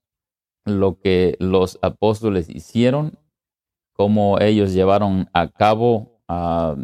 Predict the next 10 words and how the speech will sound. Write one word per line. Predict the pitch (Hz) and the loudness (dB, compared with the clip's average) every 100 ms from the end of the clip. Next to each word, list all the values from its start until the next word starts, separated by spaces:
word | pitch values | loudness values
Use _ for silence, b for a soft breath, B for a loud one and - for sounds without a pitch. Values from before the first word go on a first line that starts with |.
| - - _ | -12 -16 _
su, | - - - 101 95 90 90 87 | -20 -10 -2 0 2 0 -2 -6
su | - 92 92 | -10 -4 -2
enseñanza, | 90 85 73 87 110 123 120 139 139 - - | -2 -2 -2 0 2 2 0 -4 -4 -8 -14
lo | 87 85 | -14 -8
que | 87 | -6
ellos | 90 85 | -6 -8
hicieron, | 60 - 117 127 120 110 _ _ _ _ _ - | -16 -2 0 2 0 -2 _ _ _ _ _ -4
y | 101 98 95 | 0 0 0
con | - 98 98 | 0 0 0
ese, | 92 120 117 120 113 92 | 0 0 2 2 2 0